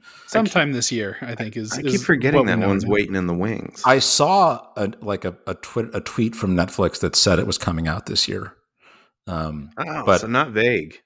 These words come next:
Speaker 2: Not a vague tweet.
Speaker 3: No, yeah, but it's
Speaker 2: Specific
Speaker 3: very,
Speaker 2: and good one.
Speaker 3: um, that was really one of the kind of mo-, <laughs> if I'm being honest, the kind of the most exciting experiences of my life,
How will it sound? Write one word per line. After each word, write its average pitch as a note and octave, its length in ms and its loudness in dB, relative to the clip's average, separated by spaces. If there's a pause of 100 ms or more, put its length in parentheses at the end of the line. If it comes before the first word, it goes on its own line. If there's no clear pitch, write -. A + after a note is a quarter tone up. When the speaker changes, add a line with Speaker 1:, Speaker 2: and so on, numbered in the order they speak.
(220)
Speaker 2:
Not A#2+ 140 0
a - 20 -2
vague G#2 400 0
tweet. F#2 160 -4
Speaker 3:
No, E2+ 400 0 (100)
yeah, F#2+ 320 -6
but A#2+ 100 4
it's A2+ 140 -2
Speaker 2:
Specific G#2 640 0
Speaker 3:
very, F2 140 -2
Speaker 2:
and F2 60 -6
good G2 220 4
one. E2 320 -8
Speaker 3:
um, E2 380 -16
that B2+ 200 4
was F#2+ 360 -4 (320)
really F#2+ 280 -2
one E2+ 200 -4
of D#2+ 80 -10
the E2+ 80 -10
kind D#2+ 240 -8
of D2 100 -12
mo-, E2 120 -2
<laughs> - 180 -4
if - 120 -2
I'm G#2 100 4
being F2 180 2
honest, E2+ 340 -4
the A2 60 -20
kind G2 160 -12
of E2 40 -12
the D#2+ 60 -10
most D#2+ 260 -8
exciting D#2 580 -8 (460)
experiences D#2+ 680 0
of D2+ 40 -2
my C#2 120 -2
life, C3+ 340 2